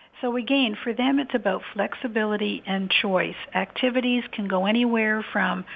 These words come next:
the C N Tower Edge Walk to going to the ballet or the opera,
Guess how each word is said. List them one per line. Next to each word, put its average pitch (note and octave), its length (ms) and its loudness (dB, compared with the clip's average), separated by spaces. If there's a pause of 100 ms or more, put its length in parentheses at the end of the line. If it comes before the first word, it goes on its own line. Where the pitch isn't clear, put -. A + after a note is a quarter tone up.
(480)
the F3+ 100 4 (100)
C A#3+ 140 4
N G#3+ 140 2
Tower F#3+ 360 2
Edge A3 300 0
Walk A3+ 440 2
to - 120 -6
going F#3+ 320 0
to F#3+ 140 -4
the F#3+ 80 -4
ballet G3 720 4
or F#3 200 0
the F3 200 -4
opera, G#3 520 2